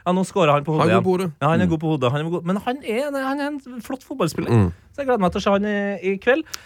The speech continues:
Speaker 1: Eh, og så har jeg en følelse av at, eh, Kroatia er ferdig. Jeg, jeg, jeg tror de er ferdigspilt.
Speaker 2: Jeg tror det.
Speaker 1: Ja, jeg tror
Speaker 2: Nei,
Speaker 1: de
Speaker 2: det tror ikke jeg. Jeg tror at Kroatia bare plutselig viser seg å være
Speaker 1: Ok.
Speaker 2: de som vant, var i V M-finalen sist.
Speaker 1: Ok.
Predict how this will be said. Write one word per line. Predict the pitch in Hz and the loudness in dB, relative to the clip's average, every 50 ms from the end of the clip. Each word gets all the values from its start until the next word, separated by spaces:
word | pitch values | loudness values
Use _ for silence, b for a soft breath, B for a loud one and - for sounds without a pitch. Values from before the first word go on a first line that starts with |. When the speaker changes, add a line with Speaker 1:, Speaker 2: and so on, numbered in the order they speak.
| B B B B B 208 | B B B B B 4
Speaker 1:
Eh, | 220 220 | 4 6
og | 214 208 - | 6 4 4
så | 226 | 2
har | 214 185 | 2 2
jeg | 175 | 0
en | - | 0
følelse | 208 180 147 - | -2 -4 -4 -2
av | 147 139 147 | -2 -2 -2
at, | 147 - - - | -4 -4 -4 -4
eh, | 160 151 151 151 147 147 147 147 147 147 151 147 | -2 0 0 0 0 0 0 0 0 0 -2 -2
Kroatia | 139 - 156 135 113 - - 127 131 | -2 0 0 0 2 2 0 0 2
er | 117 113 113 117 117 117 120 117 113 117 92 87 71 127 | 2 2 2 4 4 4 2 2 2 0 0 -2 -4 -2
ferdig. | - - 139 117 104 - - - _ - | 0 0 0 0 0 -6 -14 -16 _ -4
Jeg, | 180 170 - | -4 -2 0
jeg, | 170 170 165 160 160 147 | 2 2 2 2 2 2
jeg | 180 151 151 147 | 0 0 0 0
tror | 156 143 | 0 0
de | 143 147 | 0 0
er | |
ferdigspilt. | 139 160 135 113 107 - - - - - | 2 2 0 0 -2 -6 -10 -8 -4 -2
Speaker 2:
Jeg | 143 | 2
tror | - 175 196 254 | 4 4 4 4
det. | 370 - - | 4 2 0
Speaker 1:
Ja, | 139 165 | 0 2
jeg | 180 185 | 2 0
tror | - - | 0 2
Speaker 2:
Nei, | 175 170 | 4 4
Speaker 1:
de | 208 | 4
Speaker 2:
det | 233 - | 4 2
tror | - 233 | 0 -2
ikke | 208 226 202 | -2 -2 -2
jeg. | 208 | -2
Jeg | 196 | 0
tror | - 208 208 | 0 -2 -2
at | 202 208 - | -2 -4 -4
Kroatia | 202 196 196 - - 196 185 170 | -2 -2 -2 0 0 0 2 2
bare | 160 156 151 | 2 2 0
plutselig | 147 - 151 - - - 170 165 151 139 | -2 -2 -4 -2 0 0 2 2 2 2
viser | 139 139 127 - 151 | 2 0 0 0 0
seg | - 160 151 | 0 0 2
å | 131 | 4
være | 131 120 120 117 113 | 4 4 4 4 2
Speaker 1:
Ok. | 127 135 139 139 143 135 | 2 4 6 6 6 4
Speaker 2:
de | 127 | 4
som | - - 147 131 | 2 2 2 4
vant, | 123 123 127 127 | 4 4 2 2
var | 123 123 123 127 | 2 4 4 4
i | |
V | 120 117 107 110 | 4 4 2 2
M-finalen | 110 - - 117 160 156 123 104 - | 0 0 0 0 0 0 0 -2 -4
sist. | - 202 202 202 - - - - | -2 -2 -2 -2 -4 -8 -10 -8
Speaker 1:
Ok. | 165 156 135 | -8 -8 -8